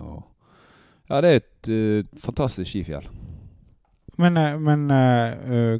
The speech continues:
Speaker 2: Kong Vinter, da, Kong Vinter to, var det den du var delaktig i? Eller er det alle du var med i?
Speaker 1: Var egentlig med i alle. Jeg var veldig mye som,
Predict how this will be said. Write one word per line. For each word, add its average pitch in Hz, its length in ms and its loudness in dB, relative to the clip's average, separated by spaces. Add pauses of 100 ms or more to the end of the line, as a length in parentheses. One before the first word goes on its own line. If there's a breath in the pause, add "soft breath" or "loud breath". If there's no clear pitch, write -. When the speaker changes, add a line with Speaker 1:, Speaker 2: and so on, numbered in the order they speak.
Speaker 2:
Kong 147 200 2
Vinter, 131 440 0 (1400)
da, 135 360 4 (400)
Kong 127 180 0
Vinter 123 260 0 (100)
to, 139 300 4
var 104 180 0
det 104 100 0
den 123 200 0
du 131 140 10
var 120 520 6
delaktig 117 480 0
i? 175 120 -10
Eller 107 200 0
er 104 160 2
det 101 160 -2
alle 123 320 4
du 160 40 6
var 104 280 6
med 98 200 -6
i? 98 40 -12 (280)
Speaker 1:
Var 117 520 6
egentlig 85 1000 -4
med 110 180 2
i 90 40 2
alle. 85 300 -2 (280)
Jeg 110 80 -2
var 113 80 2
veldig 110 240 4
mye 104 120 2
som, 104 200 -6